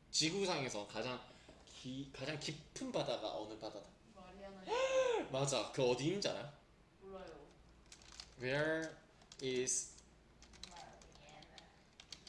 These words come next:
Speaker 1: 이렇게 써, 마리아나?
Speaker 2: 마리아나.
Speaker 1: 마리아나 해구.
Speaker 2: 해구. 위. 마리아나.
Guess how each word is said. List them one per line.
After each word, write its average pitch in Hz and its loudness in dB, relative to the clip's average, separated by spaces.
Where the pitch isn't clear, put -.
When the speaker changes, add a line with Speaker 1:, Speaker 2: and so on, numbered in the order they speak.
Speaker 1:
이렇게 240 -2
써, 131 0
마리아나? 113 -4
Speaker 2:
마리아나. - -6
Speaker 1:
마리아나 131 0
해구. 131 -6
Speaker 2:
해구. - -14
위. 240 -12
마리아나. 175 -20